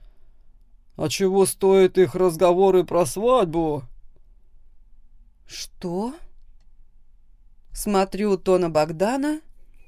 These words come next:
Speaker 2: то на девушку передо мной. И не могу сложить одно к одному. Хочется верить, будто у Царькова есть другой сын,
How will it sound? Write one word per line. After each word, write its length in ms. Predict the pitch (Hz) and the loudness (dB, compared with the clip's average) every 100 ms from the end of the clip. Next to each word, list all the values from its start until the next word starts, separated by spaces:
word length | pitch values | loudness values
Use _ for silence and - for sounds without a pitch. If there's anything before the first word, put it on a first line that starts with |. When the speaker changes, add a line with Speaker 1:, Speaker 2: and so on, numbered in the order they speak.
| - - - - - | -20 -20 -20 -16 0
Speaker 2:
то 160 | 277 | 2
на 200 | 302 330 | 2 0
девушку 640 | 202 190 185 202 - 240 - | 0 0 0 -4 -10 -12 -12
передо 480 | - 156 156 190 | -6 -6 -6 -8
мной. 400 | 202 175 147 156 - - - - - - _ _ - _ _ - - - - | -8 -10 -12 -18 -20 -20 -20 -20 -20 -20 _ _ -20 _ _ -20 -20 -20 -8
И 100 | 226 | -6
не 160 | 240 | -2
могу 460 | 254 285 277 247 160 | -2 -2 -4 -6 -6
сложить 640 | - 170 165 170 247 - - | -6 -6 -6 -4 -6 -8 -8
одно 380 | 185 156 170 170 | -8 -6 -8 -8
к 120 | - | -10
одному. 560 | 165 185 196 175 143 - - - _ _ _ - - - - - - - - - - | -10 -8 -8 -10 -14 -18 -20 -20 _ _ _ -20 -20 -20 -20 -20 -20 -20 -20 -20 -20
Хочется 600 | - 220 202 196 - 190 | -6 -4 -2 -6 -2 -4
верить, 580 | 196 247 185 170 - - - - | -2 -2 -2 -4 -12 -18 -20 -20
будто 680 | - 190 277 - - 302 - | -12 -8 -8 -8 -4 -2 -2
у 100 | 262 | -6
Царькова 680 | - 240 208 214 - 214 202 | -6 -2 -2 -2 -4 -2 0
есть 520 | 196 190 214 190 - 175 | -2 -2 -6 -6 -12 -10
другой 520 | 214 220 294 294 196 | -8 -6 -2 -2 -2
сын, 420 | - 165 147 | -8 -10 -10